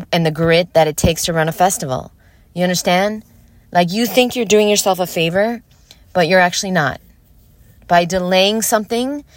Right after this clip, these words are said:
that you know is gonna make you better, that you know is gonna make you healthier, that you know is gonna help you in the short and long term, by delaying that, you're actually making the thing that you think is so important,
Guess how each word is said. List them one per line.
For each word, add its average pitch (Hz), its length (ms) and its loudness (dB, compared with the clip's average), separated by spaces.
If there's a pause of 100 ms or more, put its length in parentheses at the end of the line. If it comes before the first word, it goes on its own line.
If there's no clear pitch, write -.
(140)
that - 120 -2
you 185 120 0
know 185 240 2
is 202 100 -2
gonna 202 160 -2
make 175 240 -2
you 190 80 -4
better, 175 460 0 (280)
that 175 100 -4
you 180 100 0
know 180 200 4
is 190 100 -2
gonna 196 120 -4
make 180 200 -2
you 190 80 -4
healthier, 175 440 -2
that 190 160 -2
you 175 120 -4
know 185 600 2 (280)
is 180 140 -8
gonna 180 200 2
help 190 360 0
you 226 300 -2 (280)
in 180 100 -2
the 175 80 2
short 202 320 0
and 185 160 0
long 180 240 0
term, 202 440 -2 (460)
by 185 120 2
delaying 185 500 0
that, 240 360 2 (380)
you're 180 180 0
actually 226 720 -4 (420)
making 190 680 -4
the 180 120 -2
thing 185 580 -4
that 185 160 -2
you 175 100 -6
think 180 220 -6
is 185 100 -6
so 196 160 -2
important, 175 560 -6